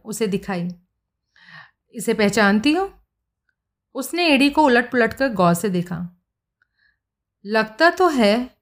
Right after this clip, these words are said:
हम्म, किसकी होनी चाहिए?" "तुम बताओ।" "मीना बवेजा की।" "ये जानती हो या अंदाज़ा लगा रही हो?"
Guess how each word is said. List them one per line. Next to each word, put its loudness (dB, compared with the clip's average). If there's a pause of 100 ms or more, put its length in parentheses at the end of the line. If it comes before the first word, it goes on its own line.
(320)
हम्म, -14
किसकी -4
होनी 2
चाहिए?" 0 (880)
"तुम 0
बताओ।" 2 (680)
"मीना 2
बवेजा 2
की।" -6 (720)
"ये -2
जानती 0
हो 2
या 4
अंदाज़ा 2
लगा 2
रही 0
हो?" -4